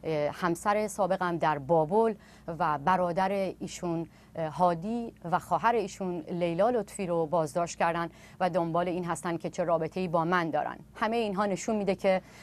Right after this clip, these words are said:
در واقع خانواده من رو گروگان گرفتن تا اونها رو تحت فشار قرار بدن و مادرم رو به لحاظ عاطفی تحت فشار قرار بدن تا من از فعالیت‌های خودم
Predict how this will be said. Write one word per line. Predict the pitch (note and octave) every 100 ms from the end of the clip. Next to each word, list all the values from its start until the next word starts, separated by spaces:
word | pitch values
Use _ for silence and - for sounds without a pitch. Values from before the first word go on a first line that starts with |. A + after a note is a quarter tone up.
| -
در | F3 D#3+
واقع | E3 F#3
خانواده | - F3 E3+ E3 E3 G#3+
من | F#3+ E3+
رو | D#3+ D3
گروگان | F3 E3 D#3 F#3+ G#3
گرفتن | G3+ F#3+ F#3 G3+ F3
تا | F3 F3
اونها | E3 E3+ D#3
رو | F3+
تحت | E3 E3+ - F3+ E3 - - - -
فشار | F3+ G#3 G#3
قرار | E3 F3+
بدن | E3+ F3+ F3+ - - -
و | F3
مادرم | F3 F3 F#3+ G3+ G3
رو | F#3+
به | E3+
لحاظ | F3 E3+ D#3+
عاطفی | E3 D#3 D#3
تحت | G#3+ F#3 F#3+
فشار | F3+ F#3 F3+
قرار | E3+ F3
بدن | F3 F3 E3 D#3+ - -
تا | F3+
من | F3 G3
از | F#3 -
فعالیت‌های | F3 E3 D#3 - D#3
خودم | C3 G3+ F3+ C#3+